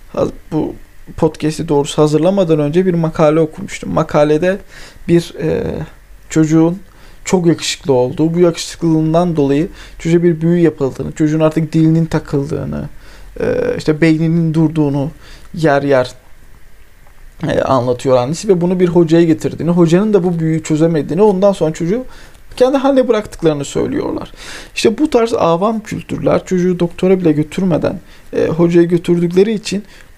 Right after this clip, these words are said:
bu kültürü kendi torunlarına,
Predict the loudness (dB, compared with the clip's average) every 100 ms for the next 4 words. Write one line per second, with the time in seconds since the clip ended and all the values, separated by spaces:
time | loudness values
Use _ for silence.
0 | -4 -2 0 -2 -2 2 2 2 -6 -20
1 | -16 -2 0 2 0 -2 0 2 2 0
2 | 0 0 0